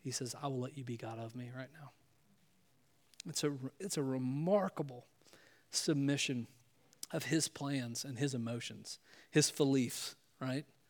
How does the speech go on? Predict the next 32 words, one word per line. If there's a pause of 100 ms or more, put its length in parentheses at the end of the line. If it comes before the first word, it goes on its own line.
(760)
to
God's
will
and
God's
way. (680)
So
when
he
wakes
up,
I
mean,
I
love
this.
We
love
the
word
woke
these
days,
right?
Joseph
woke
from
his
sleep.
He
got
woke,